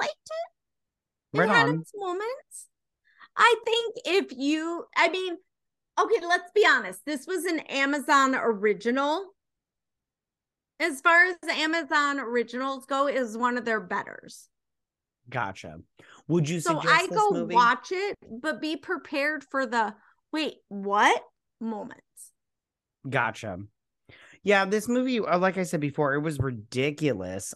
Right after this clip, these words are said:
Speaker 2: Um, I mean, I would suggest it if you're in the mood, but I mean, like, it's not a must watch, in my opinion. It's, like, fine.
Speaker 1: No.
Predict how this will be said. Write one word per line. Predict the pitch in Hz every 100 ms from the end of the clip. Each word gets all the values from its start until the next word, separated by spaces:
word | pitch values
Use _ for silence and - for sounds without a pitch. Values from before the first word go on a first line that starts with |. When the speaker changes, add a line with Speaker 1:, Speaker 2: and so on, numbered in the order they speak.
| -
Speaker 2:
Um, | 160 160 156
I | 175
mean, | 180 180
I | - 202
would | 214 208
suggest | - 147 127 131 -
it | 151
if | 139
you're | 131 135
in | 127
the | 117
mood, | 107 113 123 131
but | 127 117
I | 120
mean, | 131 127
like, | 123 110 107 - _ _ _ _
it's | 156 -
not | 175 165
a |
must | 123 101 95 127 -
watch, | 117 85 90 -
in | 110
my | 85
opinion. | 82 80 95 78 87
It's, | 104 -
like, | 113
fine. | - 62 64 71 85 440 571
Speaker 1:
No. | 311 -